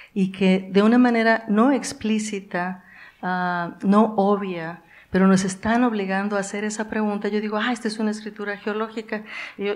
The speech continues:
eso dije de la, de la última novela de, de Selva, no sé si esté de acuerdo conmigo, pero me parece que es una escritura geológica por excelencia.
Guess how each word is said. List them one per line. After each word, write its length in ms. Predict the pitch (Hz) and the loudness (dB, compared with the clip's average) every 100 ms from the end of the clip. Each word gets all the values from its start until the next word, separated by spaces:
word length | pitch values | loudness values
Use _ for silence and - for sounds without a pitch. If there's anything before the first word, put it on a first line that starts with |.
| 208 | 0
eso 280 | 214 208 226 | 4 4 4
dije 260 | 220 214 208 | 0 0 0
de 120 | 202 | 2
la, 280 | 185 180 185 | 4 2 0
de 160 | 185 | 0
la 220 | 180 180 | 4 4
última 400 | 180 190 208 208 | 4 2 2 2
novela 360 | 190 190 190 190 | 4 4 6 6
de, 220 | 190 180 | 6 2
de 300 | 185 175 175 | -2 -2 -2
Selva, 280 | 165 190 202 | 0 0 0
no 120 | 196 | -4
sé 120 | 196 | -6
si 100 | 196 | -6
esté 180 | 196 208 | -8 -4
de 80 | 190 | -2
acuerdo 280 | 190 190 190 | 0 -2 -2
conmigo, 440 | 196 196 185 196 190 | -2 -2 -4 -6 -6
pero 220 | 175 156 | -8 -6
me 120 | 170 | -6
parece 400 | 170 170 170 190 | -2 -2 -2 -6
que 80 | 190 | -8
es 80 | 180 | -8
una 160 | 190 185 | -6 -8
escritura 460 | 185 185 185 185 | -10 -10 -6 -6
geológica 580 | 185 185 180 175 185 190 | -4 -4 -4 -4 -4 -2
por 160 | 190 190 | 0 0
excelencia. 640 | 190 202 202 190 190 | 0 -2 0 -2 -2